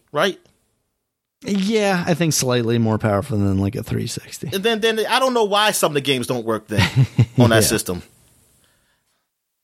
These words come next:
Speaker 2: Yeah, exactly. All right, Dominic, after that, we got Jurassic World Evolution two on the P C,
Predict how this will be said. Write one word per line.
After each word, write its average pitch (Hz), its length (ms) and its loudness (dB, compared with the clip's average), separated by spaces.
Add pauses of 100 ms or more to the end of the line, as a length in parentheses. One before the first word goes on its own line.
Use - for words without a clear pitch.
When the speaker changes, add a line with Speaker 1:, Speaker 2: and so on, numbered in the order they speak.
(760)
Speaker 2:
Yeah, - 240 2 (600)
exactly. - 580 -6 (960)
All 113 180 0
right, 110 220 0
Dominic, 120 480 0
after 143 320 -2
that, 147 240 0
we 147 140 -2
got 151 180 0
Jurassic 156 540 0
World 165 320 0
Evolution 165 680 0
two 196 300 0
on 170 120 0
the 160 60 -2
P 175 220 -2
C, 175 300 -2